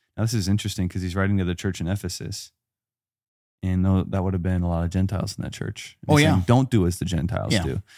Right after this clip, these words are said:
Speaker 1: So he's talking about unbelieving Gentiles.
Speaker 2: Well, and even entering into the church, it was viewed in that first century as being entering into Judaism.
Speaker 1: Yeah.
Speaker 2: That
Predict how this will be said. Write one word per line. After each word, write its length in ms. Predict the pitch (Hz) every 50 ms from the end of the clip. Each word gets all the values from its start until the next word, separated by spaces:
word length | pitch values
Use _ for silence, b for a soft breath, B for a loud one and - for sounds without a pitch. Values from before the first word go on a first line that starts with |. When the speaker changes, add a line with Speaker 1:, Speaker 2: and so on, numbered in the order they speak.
| b b
Speaker 1:
So 120 | b - 104
he's 100 | 101 -
talking 400 | - 135 123 120 - 113 107 95
about 760 | 95 87 85 87 87 90 90 85 80 - - - - - - _ _ _ -
unbelieving 540 | - 107 101 95 92 90 92 - 78 76 80
Gentiles. 440 | - - - - - - - - -
Speaker 2:
Well, 160 | 165 170 170
and 120 | 165 165
even 320 | 180 196 180 151 131 127 -
entering 440 | - 156 156 156 147 139 135 131 127
into 200 | 127 147 151 147 135
the 120 | 120 110
church, 400 | - - - 123 113 107 - -
it 60 | 120
was 220 | 110 113 104 90 98 107 -
viewed 560 | 113 98 90 90 123 147 170 165 131 110 98
in 260 | 120 110 127 120 117
that 240 | 113 117 113 110 - -
first 200 | - 120 107 -
century 380 | - 113 110 110 - 107 98 98
as 140 | 95 90 82
being 380 | 87 107 107 104 104 104 92 98
entering 320 | 117 113 - 120 110 107
into 200 | 107 98 92 95
Judaism. 640 | 80 76 104 113 107 110 92 87 90 - 90 87 95
Speaker 1:
Yeah. 220 | 95 65 57 - 101 - _ _ _ _ -
Speaker 2:
That 480 | - 98 85 113 110 107 107 107 -